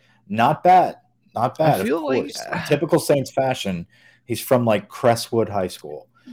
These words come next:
Speaker 2: Yeah, I think, I'm sure it happens m-, with other teams in the N F L, but I feel like more than any team,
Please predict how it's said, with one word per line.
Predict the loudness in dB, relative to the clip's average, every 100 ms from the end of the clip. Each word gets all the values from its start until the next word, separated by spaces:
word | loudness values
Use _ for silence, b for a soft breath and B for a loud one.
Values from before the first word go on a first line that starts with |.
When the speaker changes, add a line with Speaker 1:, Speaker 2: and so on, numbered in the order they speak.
| -16
Speaker 2:
Yeah, | -12 -10 -8 -6
I |
think, | -6 -4 -6 -8 -14 -14 -12 -12 -4
I'm | -2
sure | -2 0 2
it | 0
happens | 0 -2 -4 -6 -8 -10
m-, | -6 -4 -2 0
with | 0 2
other | -2 -2 -6
teams | -6 -4 -4 -4
in |
the | -4 -2
N | -4
F | -6
L, | -6 -4 -4
but | -6 -8 -10 -6
I | -4 -2
feel | -2 2 4
like | 4 0 0
more | 2 4 4 2
than | 0 -2 -6 _ _
any | -2 0 0 -2
team, | -4 -6 -4 -6 -12